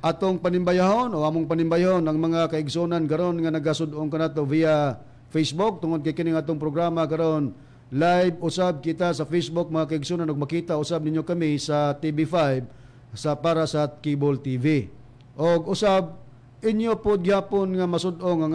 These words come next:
among programa sa YouTube. Ang atong mga kaigsunan dinhi sa tinipong bansa sa Amerika, United States of America, dinhi sa Alabama, sa Tennessee, sa West Virginia, ug sa Maryland, United States of America,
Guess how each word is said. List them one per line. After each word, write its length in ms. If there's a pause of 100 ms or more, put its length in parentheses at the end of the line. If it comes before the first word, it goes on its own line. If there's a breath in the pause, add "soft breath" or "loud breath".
among 160
programa 480
sa 160
YouTube. 480 (560 loud breath)
Ang 160
atong 240
mga 320
kaigsunan 480
dinhi 320
sa 80
tinipong 400
bansa 480
sa 240
Amerika, 640
United 480
States 240
of 160
America, 640 (420 loud breath)
dinhi 240
sa 160
Alabama, 560
sa 80
Tennessee, 560
sa 160
West 320
Virginia, 640
ug 160
sa 80
Maryland, 480
United 320
States 320
of 80
America, 560